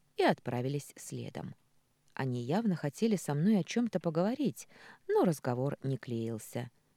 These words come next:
И до женского общежития мы дошли практически в полном молчании. На улице, несмотря на поздний час,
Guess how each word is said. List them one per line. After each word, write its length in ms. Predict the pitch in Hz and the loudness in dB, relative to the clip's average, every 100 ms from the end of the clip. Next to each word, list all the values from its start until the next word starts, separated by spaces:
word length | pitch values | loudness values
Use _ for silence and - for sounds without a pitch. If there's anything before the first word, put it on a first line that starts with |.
| _ _ | _ _
И 80 | 151 | -2
до 160 | 139 131 | 2 2
женского 440 | 127 117 - 117 - | 0 -2 -6 -6 -6
общежития 800 | 131 - 135 240 - 294 285 - - - | -8 -6 0 0 0 0 0 -2 -14 -4
мы 240 | 196 247 370 | 4 4 4
дошли 380 | 214 - 131 202 | 2 0 -2 0
практически 720 | 202 - - 98 147 - 202 | 0 -2 -4 -8 -8 -6 -6
в 100 | - | -4
полном 380 | 107 117 127 131 | -6 -6 -4 -4
молчании. 800 | 123 - - - 101 - - - _ _ _ _ _ _ _ - - - - | -6 -10 -12 -12 -14 -14 -16 -20 _ _ _ _ _ _ _ -20 -20 -20 -10
На 180 | 143 139 | -2 2
улице, 460 | 233 370 196 - 143 | 2 4 2 2 -2
несмотря 480 | 147 - 170 175 151 | 0 0 2 2 2
на 100 | 156 | 2
поздний 380 | 170 139 214 | 0 4 2
час, 400 | - 165 120 - | 2 -2 -2 -6